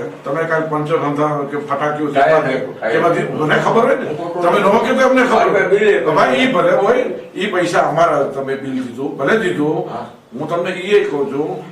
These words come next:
Speaker 1: કારણ કે તમારી પાસે પૈસા ન હોય એટલે તમે દીધા હોય. અમે
Speaker 2: હા.
Speaker 1: ઉભા, ઉભા રહ્યો, તમે બોલો માં, કારણ કે તમે, હું તમને કહું ને, કારણ કે તમે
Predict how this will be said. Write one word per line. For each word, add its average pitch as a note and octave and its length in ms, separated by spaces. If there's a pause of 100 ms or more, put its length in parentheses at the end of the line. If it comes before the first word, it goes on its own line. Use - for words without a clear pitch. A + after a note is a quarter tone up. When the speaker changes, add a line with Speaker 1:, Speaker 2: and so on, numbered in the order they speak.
(120)
Speaker 1:
કારણ D3 140
કે - 80
તમારી D#3 340
પાસે D#3+ 240
પૈસા C#3+ 360
ન C3 40
હોય B2 440 (280)
એટલે D3+ 240
તમે D3+ 200
દીધા C#3+ 280
હોય. C#3 320
અમે - 140
Speaker 2:
હા. E3 280
Speaker 1:
ઉભા, - 260
ઉભા F#3 160
રહ્યો, A3+ 580
તમે F#3 220
બોલો F#3 240
માં, E3+ 300
કારણ F3+ 160
કે F#3 100
તમે, F3 240 (400)
હું D#3 160
તમને F3+ 240
કહું F#3 200
ને, E3 120
કારણ C3 180
કે - 80
તમે C#3+ 320